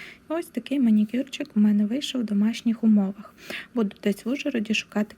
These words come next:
звичайний, звичайний топ і хочу декілька поновити осінніх кольорів. Е,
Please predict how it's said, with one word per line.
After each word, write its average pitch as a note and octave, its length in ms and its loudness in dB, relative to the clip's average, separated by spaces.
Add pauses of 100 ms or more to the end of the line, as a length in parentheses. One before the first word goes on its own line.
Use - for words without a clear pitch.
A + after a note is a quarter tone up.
(100)
звичайний, G#3 580 2
звичайний G3+ 580 0
топ F4+ 320 -6
і A3 40 -4
хочу A3+ 340 -6
декілька G#3+ 760 -4
поновити G#3+ 600 0
осінніх A3+ 580 0
кольорів. A3+ 720 -4
Е, G#3+ 360 2